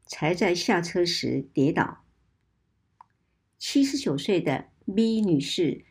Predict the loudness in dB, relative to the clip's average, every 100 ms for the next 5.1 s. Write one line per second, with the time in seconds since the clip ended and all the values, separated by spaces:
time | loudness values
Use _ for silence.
0 | _ -2 0 0 0 0 2 2 2 2
1 | 0 0 0 0 -2 -2 -4 -2 0 0
2 | 0 0 -2 -6 _ _ _ -4 -4 -2
3 | -2 -2 0 2 2 2 0 -6 _ _
4 | -4 0 0 0 -4 -4 -2 -2 -2 -4
5 | -4